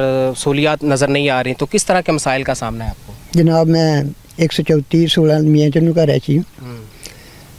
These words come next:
Speaker 2: ਸਾਨੂੰ ਮੁਸ਼ਕਲਾਤ ਇੰਨੀਆਂ ਕੁ ਨੇ ਕਿ ਅਸੀਂ ਜਦੋਂ ਉੱਥੋਂ ਚੱਕ ਚੋਂ ਜਨਾਜ਼ਾ ਲੈ ਕੇ ਤੁਰਨੇ ਆ ਨਾ, ਤੇ ਸਾਨੂੰ ਪਤਾ ਨਹੀਂ ਹੁੰਦਾ ਵੀ ਅਸੀਂ ਜਾਣਾ ਕਿੱਥੋਂ ਦੀ ਆ।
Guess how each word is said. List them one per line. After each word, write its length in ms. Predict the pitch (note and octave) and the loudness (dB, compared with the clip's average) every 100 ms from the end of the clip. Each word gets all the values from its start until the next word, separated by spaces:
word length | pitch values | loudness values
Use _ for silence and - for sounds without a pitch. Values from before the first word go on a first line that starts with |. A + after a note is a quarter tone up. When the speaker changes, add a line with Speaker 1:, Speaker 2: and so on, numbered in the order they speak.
| - - - | -20 -18 -2
Speaker 2:
ਸਾਨੂੰ 320 | F#3+ F3+ G#3 A3+ | 2 4 4 2
ਮੁਸ਼ਕਲਾਤ 460 | G3+ A3 A3+ G#3 | 2 2 2 2
ਇੰਨੀਆਂ 300 | A3 G#3 A3 | 2 2 2
ਕੁ 60 | A3 | 2
ਨੇ 180 | A3 G#3 | 2 4
ਕਿ 220 | A3 G#3+ | 4 4
ਅਸੀਂ 300 | - F#3 F#3+ | 4 2 4
ਜਦੋਂ 220 | G3 G#3 | 4 4
ਉੱਥੋਂ 340 | F#3 G#3 G3 F3 - - | 4 4 2 2 -10 -6
ਚੱਕ 240 | - F3 G3 | 0 2 2
ਚੋਂ 120 | G3+ | 2
ਜਨਾਜ਼ਾ 400 | F#3+ F3+ E3+ F#3+ | 4 4 4 4
ਲੈ 200 | F3+ F3+ | 4 2
ਕੇ 120 | F3 | 0
ਤੁਰਨੇ 460 | D#3+ F3 F#3 G#3 G#3+ | 0 2 4 2 2
ਆ 60 | |
ਨਾ, 140 | G3 G3+ | 0 0
ਤੇ 100 | F#3+ | 0
ਸਾਨੂੰ 300 | G3 E3+ F3 | 0 0 0
ਪਤਾ 200 | F3+ G3 | 2 2
ਨਹੀਂ 100 | G#3+ | 2
ਹੁੰਦਾ 140 | F#3+ | 2
ਵੀ 120 | F#3+ | 4
ਅਸੀਂ 120 | G3 F#3 | 2 4
ਜਾਣਾ 260 | F3 F3+ | 2 2
ਕਿੱਥੋਂ 260 | F3+ - F#3+ | 0 0 -2
ਦੀ 180 | |
ਆ। 40 | C#3 | -2